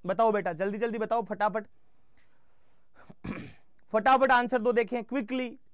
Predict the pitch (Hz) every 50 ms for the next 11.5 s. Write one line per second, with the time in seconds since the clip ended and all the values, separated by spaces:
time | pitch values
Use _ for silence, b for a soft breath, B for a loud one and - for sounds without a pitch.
0 | - - - - 285 262 - 311 - 269 269 262 254 214 254 - - 262 240 240
1 | 240 202 240 226 202 180 - 185 165 143 - 156 175 214 247 196 - 254 214 -
2 | 285 269 247 220 233 262 247 208 196 139 - - - - - - - - - -
3 | - 202 233 247 220 - - 208 233 269 302 311 254 - 320 277 - 330 - -
4 | 254 269 302 330 302 277 - - 233 202 196 180 165 175 254 214 202 226 240 269
5 | 285 233 - 269 285 285 302 302 - - 180 202 220 254 294 311 - - 302 285
6 | 240 247 208 - 240 220 190 226 220 208 175 190 165 143 - 156 143 127 127 120
7 | - - - - - - - - - - 151 170 240 226 214 - 285 302 262 -
8 | 208 226 240 262 294 302 262 - 277 285 285 285 269 - - 254 196 202 240 262
9 | 208 254 269 214 269 247 220 - - 240 220 226 220 208 175 196 190 175 180 165
10 | - 160 143 143 139 139 156 180 196 185 190 226 240 202 269 233 240 240 247 240
11 | - 226 220 226 - - 269 294 302